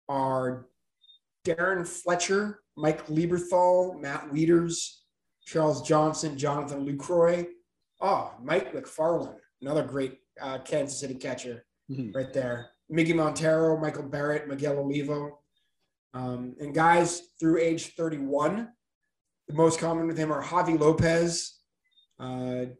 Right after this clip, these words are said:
Speaker 1: Terry Kennedy, Del Crandall, Benito Santiago.
Speaker 2: That sound, that, the second list sounds a hell of a lot better than that first one.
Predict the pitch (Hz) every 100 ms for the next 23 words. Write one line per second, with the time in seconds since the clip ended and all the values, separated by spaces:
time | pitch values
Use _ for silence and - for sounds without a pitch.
0 | _ - 160 160 156 160 165 160 160 151
1 | 156 - 170 165 160 160 156 139 143 156
2 | - 151 139 139 131 131 120 110 - 117
3 | - 185 175 160 180 175 175 156 165 -
4 | - 160 143 131 - 139 123 151 139 123
5 | 127 120 131 127 113 107 - 143 - 107
6 | 90